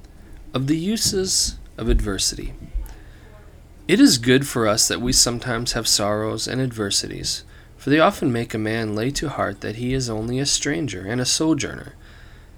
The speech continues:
and may not put his trust in any worldly thing. It is good that we sometimes endure contradictions, and are hardly and unfairly judged when we do and mean what is good. For these things help us to be humble,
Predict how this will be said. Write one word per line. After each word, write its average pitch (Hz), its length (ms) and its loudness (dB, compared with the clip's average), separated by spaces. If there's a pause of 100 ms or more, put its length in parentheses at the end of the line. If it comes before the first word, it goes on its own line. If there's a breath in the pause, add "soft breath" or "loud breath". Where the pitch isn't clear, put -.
(120)
and 127 120 2
may 143 160 6
not 160 300 2
put 120 240 -4
his 131 160 -2
trust - 400 -2
in 117 80 -4
any 117 180 -4
worldly 107 500 -2
thing. - 360 -6 (800 loud breath)
It 214 140 4
is 196 160 2
good 123 300 4
that 101 120 0
we 127 140 2
sometimes 107 720 0
endure 113 480 -2
contradictions, 107 1040 -6 (420 loud breath)
and 110 140 -2
are 104 80 2
hardly 117 640 0 (100)
and 117 120 -4
unfairly 107 520 -2
judged 107 580 -4
when 107 260 -6
we 107 120 -2
do 107 380 -2
and 110 240 -4
mean 113 240 -2
what 98 140 -6
is 104 120 -6
good. - 360 -6 (760 loud breath)
For 139 120 -2
these 226 340 2
things 123 560 0
help 123 240 0
us 120 120 2
to - 100 -8
be 113 100 -4
humble, 123 520 -4